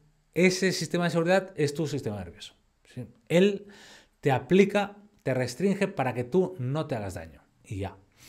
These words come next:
Luego hay gente que, que ha trabajado bien la movilidad,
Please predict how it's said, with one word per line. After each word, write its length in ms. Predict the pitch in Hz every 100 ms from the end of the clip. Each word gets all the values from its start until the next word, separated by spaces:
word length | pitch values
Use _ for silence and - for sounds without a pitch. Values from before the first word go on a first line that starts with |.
| - - - - _ _ _ _ _ _ _ - - - -
Luego 180 | 139 156
hay 60 | 220
gente 360 | 226 226 170
que, 400 | 135 127 107 98 98 - -
que 100 | 147
ha 60 |
trabajado 480 | 156 208 202 202 165
bien 400 | 117 143 190 135
la 140 | 120 110
movilidad, 920 | 117 110 110 104 98 107 175 175 196